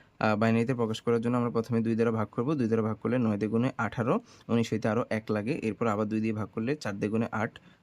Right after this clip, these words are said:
নয় হইতে আবার এক লাগে, আবার দুই দিয়ে ভাগ করলে দুই দুগুণে চার, চার হয়ে গেছে, তাহলে এখানে জিরো দিয়ে দিব। আবার দুইকে দুই দ্বারা ভাগ করলে দুই একে দুই, দুই হয়ে গেছে, এখানে জিরো দিয়ে দিব। আবার দুই শূন্য শূন্য এক হইতে এক লাগে। এরপরে, আহ, চিহ্ন এমএসবি, এলএসবি, তাহলে এখানে,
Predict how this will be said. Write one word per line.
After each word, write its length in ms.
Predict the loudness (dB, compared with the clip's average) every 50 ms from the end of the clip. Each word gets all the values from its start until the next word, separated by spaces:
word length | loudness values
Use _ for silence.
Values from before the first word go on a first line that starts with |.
| -4 0
নয় 120 | 2 2
হইতে 220 | 2 2 0 0 0
আবার 220 | 0 0 0 0
এক 180 | -2 -4 -2 -2
লাগে, 180 | -2 0 0
আবার 180 | 0 0 0 0
দুই 120 | -2 -2
দিয়ে 140 | -2 -2 -2
ভাগ 120 | -2 -4 -4
করলে 220 | -4 -4 -2 -2
দুই 120 | -2 -2
দুগুণে 320 | -2 0 0 0 0 0 -2
চার, 220 | -2 -2 -4 -4 -4 -2
চার 320 | -2 0 0 0 0 -2
হয়ে 240 | -2 0 0 0 0
গেছে, 220 | -2 -2 -4 -2
তাহলে 220 | -2 0 0 0 0
এখানে 220 | 2 2 0 0
জিরো 220 | 0 -2 -4 -2 -2
দিয়ে 160 | -2 -2 -2
দিব। 260 | -2 -2 -2 -2 -4 -4 -8 -14 -20 -14 -6 -2
আবার 220 | 0 0 0 0
দুইকে 240 | 0 0 0 0 0
দুই 140 | 0 0 0
দ্বারা 160 | 0 0 0
ভাগ 140 | -2 -4 -4
করলে 200 | -2 -2 -2 -2
দুই 200 | -2 -2 -2 -2
একে 200 | -2 -2 -4 -4
দুই, 260 | -2 -2 -2 -2 -2
দুই 160 | -2 -2 0
হয়ে 200 | 0 0 0 -2
গেছে, 220 | -2 -4 -4 -4 -4
এখানে 200 | -2 -2 -2 -2
জিরো 220 | -2 -2 -2 -2
দিয়ে 160 | -2 -2 -2
দিব। 260 | -2 -2 -2 -2 -4 -4 -8 -14 -20 -12 -6 -2
আবার 180 | 0 0 0
দুই 240 | -2 -2 -2 -2 -2
শূন্য 260 | -2 -2 -2 -2 -2
শূন্য 380 | -2 -2 -2 0 0 0 0 0 -2
এক 160 | -4 -4 -4 -4
হইতে 260 | -6 -4 -2 -2 -4 -4 -6 -14 -18 _ -4
এক 200 | -4 -2 0 -2
লাগে। 260 | -2 -2 -4 -6 -8 -10 -14 -20 -14 _ -2
এরপরে, 320 | -2 0 0 0 0 0 0
আহ, 220 | -2 -2 -2 -2
চিহ্ন 480 | -4 -4 -2 0 0 2 2 0 0 0 0
এমএসবি, 400 | 0 0 0 0 0 -2 -2 -2
এলএসবি, 500 | -2 0 0 0 -2 -2 -2 -4 -4 -4
তাহলে 300 | -2 -2 -2 -2 -2 -4
এখানে, 320 | -2 -2 -2 0 0 -2